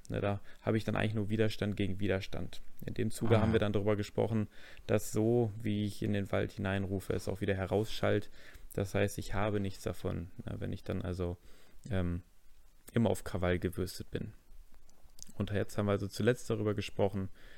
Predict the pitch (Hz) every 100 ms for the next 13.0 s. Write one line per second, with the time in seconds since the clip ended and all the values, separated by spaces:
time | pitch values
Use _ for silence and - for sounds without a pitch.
0 | - - - 101 98 90 - - - -
1 | - - 101 101 98 98 - - 123 -
2 | 110 110 107 104 98 - 101 101 95 -
3 | - 98 - 101 123 - - - - -
4 | - - 104 101 98 95 - - - -
5 | 101 92 - - - - - - - 101
6 | 104 98 98 95 - 151 - 110 - -
7 | 113 104 101 - 131 120 110 107 - -
8 | 107 - 110 - 110 113 110 - - -
9 | - - 110 123 - 127 - 120 - 113
10 | 113 123 127 - 123 127 - - - -
11 | - - 107 107 104 - - - - -
12 | - - 107 120 - - 127 156 113